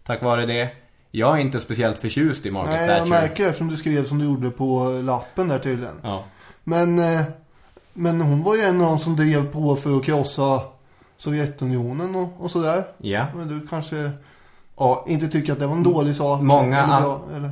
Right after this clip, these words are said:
Speaker 1: Annie Lööf till exempel lyfter ju fram Margaret Thatcher som en, en stor feministisk ikon. Och även om hon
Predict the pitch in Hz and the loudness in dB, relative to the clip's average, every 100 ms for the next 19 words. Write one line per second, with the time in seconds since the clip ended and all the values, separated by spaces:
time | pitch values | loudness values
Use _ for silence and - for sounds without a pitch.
0 | - - 135 135 123 135 147 139 135 131 | -4 2 4 4 4 4 2 0 -2 0
1 | 135 127 - 123 117 123 107 120 113 110 | 0 0 -2 -2 -2 -4 -2 0 0 -2
2 | 110 - 120 120 117 107 110 104 - 107 | -2 0 0 0 -4 -2 -4 -4 -6 -10
3 | 98 107 101 98 110 104 110 110 135 131 | -8 -6 -6 -4 -4 -2 -4 -4 -10 -8
4 | 117 107 95 95 95 - 98 78 - _ | -8 -8 -8 -8 -10 -8 -8 -8 -14 _
5 | _ _ 127 110 110 117 123 127 117 113 | _ _ 2 2 2 -2 -2 -2 -4 -8